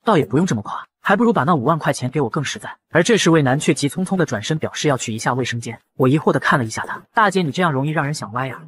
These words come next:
而就在这时，我兜里的手机响了起来，原来是晴姐给家里打电话，发现了我不在家。我撒谎自己在龙哥家里教他写作业，很快就回去。“晴姐，你就别担心了，好吧？你还在生病，就早点回家休息。姐姐今天有同学聚会，要晚点回去。”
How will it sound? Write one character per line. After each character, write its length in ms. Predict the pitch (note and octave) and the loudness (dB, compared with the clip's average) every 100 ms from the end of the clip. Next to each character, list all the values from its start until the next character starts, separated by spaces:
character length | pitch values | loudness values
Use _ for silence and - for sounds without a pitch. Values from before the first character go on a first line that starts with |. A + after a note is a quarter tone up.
| - | -4
而 80 | C#3+ | 0
就 120 | D3+ | 4
在 100 | F3+ | 4
这 120 | F3 F3+ | 4 4
时， 140 | E3 | 2
我 100 | D3 | 2
兜 120 | D#3+ | 2
里 80 | C#3 | 0
的 60 | C3 | 0
手 160 | A2 | -4
机 100 | G#2+ | -6
响 200 | D3 - | -6 -6
了 60 | A#2+ | -8
起 140 | - | -10
来， 80 | - - - | -14 -16 -6
原 140 | - F#3+ | 2 4
来 80 | |
是 100 | G3 | 4
晴 200 | G3 E3 F#3 | 2 2 4
姐 120 | F3+ | 2
给 100 | A#2 | 2
家 180 | D#3+ D3+ | 2 0
里 80 | |
打 100 | C3+ | -2
电 140 | - C3+ | -4 -2
话， 120 | C3+ | 0
发 120 | C#3 | 0
现 120 | C3+ | -2
了 80 | A#2+ | -4
我 60 | F#2+ | -6
不 100 | - | -8
在 120 | B2+ | -8
家。 200 | A#2 - - - | -6 -10 -6 0
我 120 | D3+ | 2
撒 180 | A3+ A3+ | 4 4
谎 160 | C3+ | 2
自 120 | C3 | 0
己 100 | F3 | -2
在 120 | A#2+ A#2+ | 0 0
龙 160 | B2 | 2
哥 120 | F3 | 0
家 160 | F#3 F3+ | 2 2
里 60 | A2+ | 0
教 140 | C#3+ | -4
他 100 | D3 | -4
写 140 | - | -6
作 140 | - A2 | -8 -12
业， 80 | - _ _ | -14 _ _
很 160 | - A#2 | -4 0
快 160 | G#3 | 2
就 80 | E3 | 0
回 120 | A2+ | -2
去。 140 | G2+ - _ - | -8 -12 _ -2
“晴 200 | E3+ F3+ | 4 4
姐， 120 | F3+ | 4
你 100 | B2+ | 2
就 80 | B2 | 0
别 160 | A#2+ | 0
担 120 | C3+ | 0
心 140 | C3 A2+ | 0 -4
了， 140 | - - - | -8 -16 -6
好 160 | A#2+ | -2
吧？ 200 | C3 C3 _ _ | -2 -4 _ _
你 80 | A#2 | -4
还 140 | - | 0
在 80 | C#3+ | 0
生 200 | - C#3+ | 0 0
病， 120 | C#3 - _ | -2 -8 _
就 140 | - | 0
早 140 | D#3+ D3+ | 2 4
点 120 | C#3+ | 2
回 100 | A#2+ | 0
家 120 | C#3+ | -2
休 180 | C#3 C#3+ | 0 -2
息。 140 | - - _ | -2 -8 _
姐 140 | - C#3 | -2 2
姐 100 | D#3 | 2
今 140 | F#3+ | 2
天 100 | F#3+ | 2
有 100 | E3 | 2
同 180 | - D3 | 0 -2
学 140 | D#3 | 0
聚 140 | D3+ F3 | 0 2
会， 140 | D3+ | 2
要 100 | C#3 | 0
晚 140 | A2 D3+ | 0 -2
点 120 | C3 | -4
回 120 | G#2 | -8
去。” 180 | - | -14